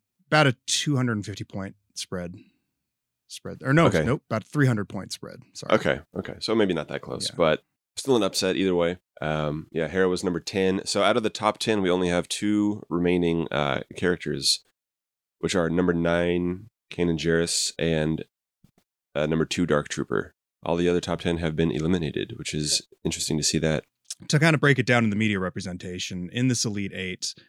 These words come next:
Speaker 1: uh, there was nothing from the films, uh, left. Dooku was kind of carrying it through. He was the one prequel trilogy character that had made it into the tournament and made it, you know, a respective distance.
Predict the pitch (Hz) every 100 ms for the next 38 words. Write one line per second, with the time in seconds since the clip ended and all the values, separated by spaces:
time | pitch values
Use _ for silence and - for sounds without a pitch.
0 | _ 92 90 98 95 98 117 113 98 98
1 | 90 - 101 90 82 - - 78 90 92
2 | 98 87 - - 113 117 110 104 101 -
3 | 98 92 107 95 95 92 110 110 107 101
4 | 98 95 95 101 101 98 - - 107 95
5 | - 98 95 98 - 101 95 95 90 87
6 | 95 139 156 147 147 139 123 - 135 131
7 | 131 - 101 92 135 214 - _ _ 262
8 | 226 190 170 185 151 - 170 139 110 110
9 | - 151 -